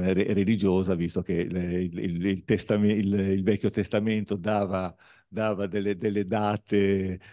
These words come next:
estremamente brevi rispetto alla, alla, alla, alla durata effettiva del, de-, dell'universo. In realtà ormai noi conosciamo,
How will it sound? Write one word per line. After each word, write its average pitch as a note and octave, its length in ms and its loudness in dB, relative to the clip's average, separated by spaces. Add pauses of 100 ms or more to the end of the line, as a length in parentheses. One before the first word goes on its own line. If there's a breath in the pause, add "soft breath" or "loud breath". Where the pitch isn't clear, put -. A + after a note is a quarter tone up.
(100)
estremamente G#2+ 680 2
brevi G2+ 400 2
rispetto F#2+ 580 -2
alla, F2+ 480 -8 (320 loud breath)
alla, G2 380 2
alla, G2+ 420 4
alla G#2 180 2
durata G#2+ 680 2
effettiva G2+ 520 0
del, F2+ 640 -2
de-, F#2+ 200 -2
dell'universo. G2 680 -2
In A2+ 60 4
realtà C3 260 4
ormai A#2+ 300 2
noi A2 380 0
conosciamo, G#2 880 -2